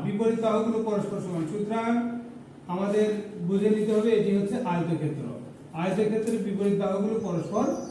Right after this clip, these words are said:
সমান হয়। তাহলে আমরা এটি আয়তক্ষেত্র দেখলাম। আমি আবারও বলতেছি, আমার কাছে স্কেল না থাকায় আমি হাতে, আহ, আমি একটু আনুমানিক আঁক দিয়ে দিলাম। আপনারা অবশ্যই স্কেল দিয়ে এটাতে আঁক দিয়ে বাচ্চাদের শিখাবেন। এরপরে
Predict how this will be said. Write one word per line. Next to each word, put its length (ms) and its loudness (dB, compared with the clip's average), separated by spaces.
সমান 260 0
হয়। 220 0
তাহলে 200 4
আমরা 260 2
এটি 140 2
আয়তক্ষেত্র 500 4
দেখলাম। 440 4
আমি 180 -2
আবারও 280 4
বলতেছি, 420 4
আমার 240 0
কাছে 340 0
স্কেল 280 2
না 80 0
থাকায় 300 0
আমি 260 -2
হাতে, 400 -4
আহ, 1120 -2
আমি 100 -2
একটু 460 0
আনুমানিক 840 2
আঁক 240 -2
দিয়ে 140 4
দিলাম। 440 4
আপনারা 340 2
অবশ্যই 720 6
স্কেল 300 4
দিয়ে 180 6
এটাতে 440 2
আঁক 240 2
দিয়ে 120 6
বাচ্চাদের 460 4
শিখাবেন। 340 -2
এরপরে 580 4